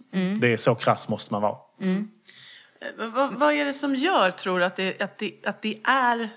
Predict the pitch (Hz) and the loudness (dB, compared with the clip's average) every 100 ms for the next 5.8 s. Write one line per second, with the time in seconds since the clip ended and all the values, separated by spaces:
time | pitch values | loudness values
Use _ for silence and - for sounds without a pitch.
0 | - _ - - 208 160 175 - 196 190 | -18 _ -2 0 0 -2 -2 -4 -4 -2
1 | - 202 151 147 156 165 - - 180 - | -2 -2 0 0 0 -2 -6 -4 -4 -4
2 | - 190 180 160 160 156 160 151 151 156 | -10 -6 -4 -4 -6 -8 -8 -8 -8 -6
3 | 156 - 160 180 175 156 165 160 - 151 | -6 -4 -6 -6 -6 -4 -4 -6 -8 -8
4 | - - 160 160 - 151 - 139 156 170 | -8 -10 -12 -12 -10 -10 -8 -10 -10 -10
5 | 175 156 170 165 160 156 175 151 | -8 -8 -8 -10 -8 -6 -6 -6